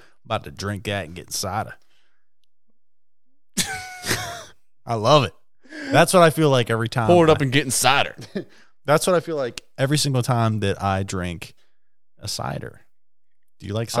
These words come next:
Speaker 1: ciders or do they hurt your belly?
Speaker 2: Yeah, man. Uh, cider, straight diarrhea. Beer,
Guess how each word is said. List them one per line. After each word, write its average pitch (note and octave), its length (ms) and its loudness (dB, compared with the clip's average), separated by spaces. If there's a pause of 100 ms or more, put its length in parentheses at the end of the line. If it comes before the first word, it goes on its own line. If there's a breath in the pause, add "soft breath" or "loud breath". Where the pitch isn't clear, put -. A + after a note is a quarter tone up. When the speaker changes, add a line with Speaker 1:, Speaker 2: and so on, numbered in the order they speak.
(100)
Speaker 1:
ciders C3 200 0
or B2 60 0
do A2 80 0
they G2+ 80 0
hurt G2+ 160 -2
your E2+ 100 -8
belly? - 320 -8 (1500)
Speaker 2:
Yeah, F#2 180 -8
man. F2 320 -8 (100)
Uh, F2+ 360 -6
cider, B2 600 2 (360)
straight A2+ 420 0
diarrhea. A1 540 -8 (560)
Beer, A2+ 440 -2